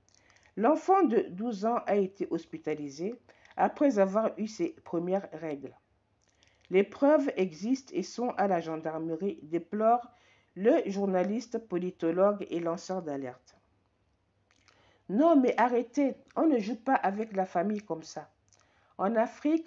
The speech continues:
on fait ce qu'on fait, mais chacun sait que la famille, c'est la famille, c'est sacré, pas d'attaque personnelle.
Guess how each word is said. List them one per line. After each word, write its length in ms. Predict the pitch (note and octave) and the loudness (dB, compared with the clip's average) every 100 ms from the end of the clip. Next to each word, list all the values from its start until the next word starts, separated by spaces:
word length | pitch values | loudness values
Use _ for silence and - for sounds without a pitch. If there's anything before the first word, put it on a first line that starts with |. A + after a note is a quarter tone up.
| - | -6
on 140 | A3+ | -6
fait 220 | A#3 A3+ B3 | -4 -4 -4
ce 120 | G3 | -6
qu'on 240 | - F#3+ | -4 -6
fait, 240 | G3 G#3+ G#3 | -4 -4 -2
mais 140 | F3 | -4
chacun 400 | - F#3+ A3+ A3+ | -4 -8 -6 -8
sait 160 | A3 G3+ | -6 -6
que 100 | G3 | -4
la 140 | F3 | -4
famille, 380 | - E3+ G3 F#3+ | -4 -4 -4 -6
c'est 320 | - D#3+ - | -8 -10 -8
la 140 | D3+ D#3+ | -8 -8
famille, 380 | - E3 F3+ F#3+ _ _ _ | -6 -8 -8 -12 _ _ _
c'est 400 | - - E3+ D#3+ | -16 -2 -2 -2
sacré, 680 | - - F3+ - A#3 G#3+ - _ _ - | -4 -2 -2 -4 -6 -6 -10 _ _ 2
pas 220 | C#4 - E3+ | 2 2 -4
d'attaque 480 | F#3 F3+ G#3 G#3 - | -4 -2 -4 -4 -10
personnelle. 560 | - D#3+ - D#3 C#3+ | -10 -10 -10 -10 -10